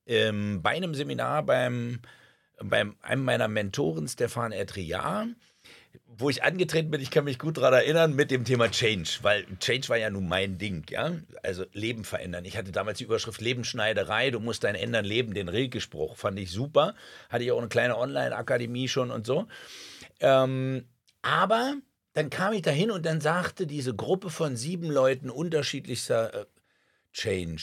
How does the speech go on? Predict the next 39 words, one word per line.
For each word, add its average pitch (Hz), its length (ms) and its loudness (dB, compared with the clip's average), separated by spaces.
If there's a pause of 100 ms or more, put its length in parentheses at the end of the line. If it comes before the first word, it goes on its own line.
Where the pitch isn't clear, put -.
ja. 85 160 -4
Wer 123 140 2
fällt 196 180 2
Ihnen 180 140 -4
denn 160 120 -2
dazu 147 280 -2
ein, 107 320 -4
wer 87 320 -6
so 90 240 -6
als 95 280 -8
Trainer, 104 480 -2
als 92 220 -8
Coach 110 460 2
und 92 180 -8
so 98 200 -2
als 90 180 -8
Be-, 95 120 -16 (1080)
Persönlichkeit 104 640 -4
da 101 60 0
irgendwie 95 300 -4
unterwegs 95 360 -4
ist - 160 -12
mit 80 100 -12
dem - 140 -18
Thema? - 300 -16 (460)
Und 110 180 -4
dann 117 240 -2
war, 160 400 -6 (340)
ich - 180 -20
glaube, - 340 -8
in 95 220 -10
zehn 151 360 -8
Minuten 131 680 -12
das - 120 -20
Flipchart - 560 -10
mit 107 160 -10
siebenunddreißig 107 500 -6
Namen 92 320 -10
voll. - 320 -20